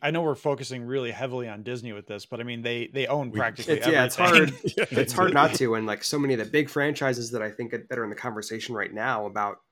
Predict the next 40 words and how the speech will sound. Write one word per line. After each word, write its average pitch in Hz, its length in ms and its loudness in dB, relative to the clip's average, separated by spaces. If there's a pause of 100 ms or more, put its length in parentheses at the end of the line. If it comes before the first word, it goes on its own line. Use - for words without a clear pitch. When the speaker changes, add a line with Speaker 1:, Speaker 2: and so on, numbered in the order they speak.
Speaker 3:
fatigue 127 720 -6 (580)
are, 107 380 0 (280)
happen 117 440 -2
to 120 120 -6
be 110 200 -6
Disney. 110 420 -4
Not 120 180 -2
all 151 140 4
of 104 100 -2
them, 95 220 -4
but 101 80 -10
a 104 60 -4
lot 117 200 -2
of 104 60 -6
them 107 400 -8
are 101 160 -2
owned 107 100 -6
by 95 100 -8
Disney. - 400 -10 (640)
Speaker 1:
And 156 200 0
we 170 140 4
are 196 80 2
gonna 190 140 -4
transition 147 440 -2
a 131 40 -2
little 135 160 0
bit 127 160 0
into, 127 500 -4
uh, 110 340 -2
another 131 280 0
conversation 127 600 -6
about 117 400 -4 (400)
studios 139 520 2
kind 135 200 -4
of 107 220 -6 (360)
forcing 151 540 0
things 123 260 -6
into 131 360 -4
I 101 120 -4
Ps. 98 480 -12